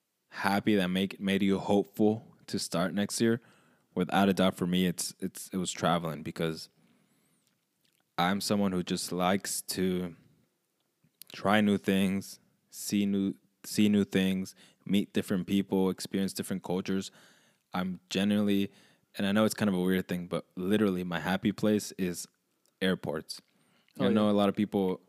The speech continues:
Speaker 1: attribute airports to stress and anxiety. I feel right at home at airports, because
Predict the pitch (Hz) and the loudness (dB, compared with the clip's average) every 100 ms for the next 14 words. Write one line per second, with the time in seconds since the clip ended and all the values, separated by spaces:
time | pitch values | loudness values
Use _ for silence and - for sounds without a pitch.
0 | _ _ - - 113 98 80 92 - 95 | _ _ -14 -4 0 2 0 -2 -2 -4
1 | - - - 117 110 101 92 92 98 110 | -6 -10 0 2 2 0 -4 -6 -2 0
2 | 110 110 - - - _ - 101 - 117 | 0 -2 -6 -20 -20 _ -8 -6 0 2
3 | 95 85 85 95 82 - 95 92 82 80 | 2 4 4 4 2 0 -2 -2 -2 -4
4 | 78 82 - 104 87 92 87 85 | -4 -6 -8 -8 -6 -4 -4 -6